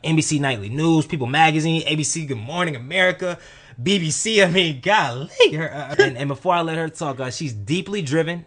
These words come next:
and enthusiastic about persistently using journalism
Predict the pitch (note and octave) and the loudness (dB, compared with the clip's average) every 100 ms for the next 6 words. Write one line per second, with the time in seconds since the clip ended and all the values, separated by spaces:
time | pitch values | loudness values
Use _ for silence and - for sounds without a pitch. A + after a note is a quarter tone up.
0 | _ A#2 D#3 G3 G3 G3+ F3 F#3 F3+ E3 | _ -6 -4 -4 -2 -4 -2 -2 -2 -4
1 | A#2+ - _ _ _ B2 C3 C3 - - | -10 -16 _ _ _ -8 -6 -6 -10 -12
2 | - B2+ - A#3 A3+ C#3+ B2+ A2 - _ | -8 -8 -6 -6 -6 -6 -6 -8 -10 _
3 | B2 B2+ A#2+ G#2+ D3+ F3+ F3+ F3 | -8 -6 -6 -4 -2 -2 -4 -6